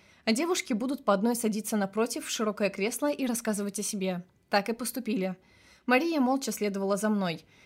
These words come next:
Села рядом, спина её была прямой и почти неестественно, если учитывать возраст дамы. И я, пытаясь подражать бабушке Огненного,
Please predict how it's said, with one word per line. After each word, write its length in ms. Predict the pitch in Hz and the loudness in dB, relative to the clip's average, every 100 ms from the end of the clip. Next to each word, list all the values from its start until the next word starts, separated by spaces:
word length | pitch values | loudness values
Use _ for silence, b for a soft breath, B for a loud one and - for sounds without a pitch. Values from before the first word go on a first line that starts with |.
| b | b
Села 320 | - 233 208 | 2 4 6
рядом, 400 | 196 196 220 247 | 4 2 0 -2
спина 360 | - - 240 285 | -6 0 2 2
её 220 | 311 233 | 2 0
была 200 | 202 240 | 0 0
прямой 400 | 233 214 202 262 | 0 0 2 0
и 40 | 247 | 0
почти 520 | 190 - 233 208 190 - | -2 -2 0 -2 -2 4
неестественно, 840 | 262 262 - 240 196 - 190 175 - b b | 6 6 2 -2 -4 -4 -4 -4 -8 b b
если 220 | 214 202 | -2 0
учитывать 520 | 190 - 220 226 165 226 | -2 -2 -4 -4 -4 -4
возраст 400 | 202 180 196 196 | -4 -2 -2 0
дамы. 420 | 202 190 180 180 b b - | 0 0 -2 -8 b b 0
И 60 | |
я, 240 | 233 214 247 | 2 4 2
пытаясь 400 | 202 196 196 190 | 0 0 0 0
подражать 500 | 202 190 196 214 190 | -4 -2 0 0 2
бабушке 460 | 208 185 - - | 2 2 -4 -6
Огненного, 640 | - 214 202 220 240 277 | -2 -2 0 0 2 0